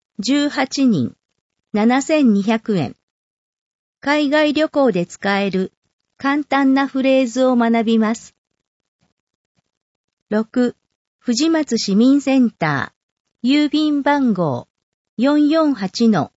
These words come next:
零零零五。今川町、二の百五十二。電話、三六一一一一。三講座あります。一、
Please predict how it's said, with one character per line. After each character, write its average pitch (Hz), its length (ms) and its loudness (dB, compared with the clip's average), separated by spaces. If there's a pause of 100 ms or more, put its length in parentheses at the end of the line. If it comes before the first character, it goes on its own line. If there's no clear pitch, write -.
(120)
零 277 300 2
零 254 300 2
零 190 280 0
五。 160 360 -2 (500)
今 254 300 2
川 269 280 0
町、 156 440 -4 (320)
二 277 160 4
の 254 120 2
百 190 340 -4
五 185 180 0
十 175 260 -4
二。 170 260 -4 (600)
電 269 320 2
話、 254 240 0 (380)
三 269 360 0
六 254 400 -2 (320)
一 247 380 -2
一 208 320 -4
一 190 320 -6
一。 - 340 -8 (840)
三 294 340 -2
講 311 220 0
座 214 180 0
あ 170 80 -2
り 175 140 -4
ま 170 200 -4
す。 - 200 -20 (1080)
一、 247 480 -4